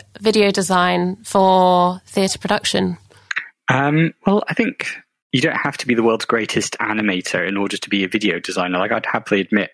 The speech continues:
Speaker 2: that I'm the, not the world's greatest sort of content creator, but I work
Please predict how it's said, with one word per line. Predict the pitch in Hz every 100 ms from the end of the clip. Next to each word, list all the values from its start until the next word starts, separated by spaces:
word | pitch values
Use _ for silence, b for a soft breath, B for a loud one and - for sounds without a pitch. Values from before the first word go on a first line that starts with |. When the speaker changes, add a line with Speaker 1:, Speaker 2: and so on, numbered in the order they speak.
| _ -
Speaker 2:
that | -
I'm | 101 98 98 -
the, | 101
not | 107 101 -
the | 104
world's | 95 95 -
greatest | - 101 92 - -
sort | -
of | -
content | - 107 - 92 -
creator, | - 90 90 95 87
but | -
I | 98
work | 104 98